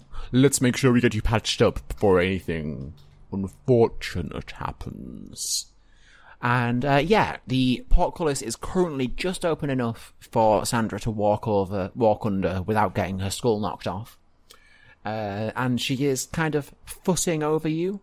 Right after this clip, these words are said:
She's trying to, like, check your pupils, check your pulse.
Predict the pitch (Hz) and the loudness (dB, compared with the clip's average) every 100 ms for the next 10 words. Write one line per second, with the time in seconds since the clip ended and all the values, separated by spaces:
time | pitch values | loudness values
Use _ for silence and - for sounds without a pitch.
0 | - _ _ _ _ _ _ - 135 117 | -16 _ _ _ _ _ _ -6 -2 -2
1 | - 131 117 113 - - 135 - - 135 | 0 -2 2 0 0 0 0 0 -2 -2
2 | 139 156 139 139 135 143 - - 117 - | 0 2 0 0 -4 -6 -10 -12 -12 -8
3 | 92 - 139 160 - - - | -4 0 0 0 -6 -6 -8